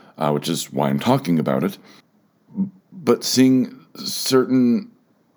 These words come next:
similarities with how my dad's life ended and how mine is going right now, I think I'm, I'm on that path,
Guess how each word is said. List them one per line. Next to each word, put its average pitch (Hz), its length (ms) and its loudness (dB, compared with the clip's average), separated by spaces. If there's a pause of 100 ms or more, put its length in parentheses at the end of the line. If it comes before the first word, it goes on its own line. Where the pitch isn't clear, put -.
similarities 104 920 4 (100)
with 90 520 2 (800)
how 107 260 6
my 104 180 6
dad's 92 320 4
life 90 240 2 (120)
ended 87 560 2 (640)
and 87 400 2 (120)
how 92 180 0
mine 95 180 4
is 78 120 0
going 95 340 2
right 85 200 0
now, 76 500 0 (540)
I 85 160 2
think 98 420 0
I'm, 87 320 0 (1600)
I'm 92 260 4
on 95 220 4
that 87 200 2
path, - 440 -2